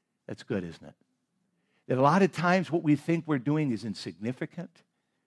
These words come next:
We think it's too small in our own eyes. It's too small to be seen by God. You know, again, it, it tests our heart. It really does. Faithfulness is, is somewhat diminished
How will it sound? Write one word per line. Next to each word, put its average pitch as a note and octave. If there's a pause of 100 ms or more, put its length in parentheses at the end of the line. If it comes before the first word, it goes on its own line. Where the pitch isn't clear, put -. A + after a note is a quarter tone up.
(1080)
We A2+
think B2
it's -
too D#3
small C#3+
in B2+
our A#2+
own C3+
eyes. B2+ (140)
It's -
too F3
small C3+
to C#3
be A2+
seen B2+
by B2
God. B2 (320)
You E3
know, F3+
again, F#3 (160)
it, F#3 (260)
it -
tests -
our C3+
heart. G2
It G3+
really F3+
does. G2 (320)
Faithfulness G#3 (400)
is, F#3+ (200)
is F3+
somewhat A3
diminished D#3+